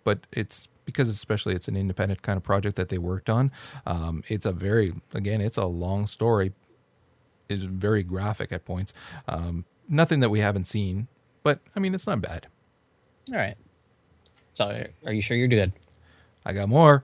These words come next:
Speaker 1: Don't, don't tempt me. <laughs>
Speaker 2: You're the, you're the one that edits this stuff,
Speaker 1: No, no,
Speaker 2: so.
Speaker 1: let's keep going.
Speaker 2: <laughs> All right.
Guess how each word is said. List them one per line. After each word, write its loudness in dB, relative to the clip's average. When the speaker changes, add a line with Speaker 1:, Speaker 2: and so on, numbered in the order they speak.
Speaker 1:
Don't, 4
don't 8
tempt 8
me. 4
<laughs> -14
Speaker 2:
You're 2
the, 4
you're 2
the 4
one 4
that 2
edits 2
this -6
stuff, -2
Speaker 1:
No, 2
no, 2
Speaker 2:
so. 2
Speaker 1:
let's 0
keep -2
going. 2
Speaker 2:
<laughs> -10
All 6
right. 4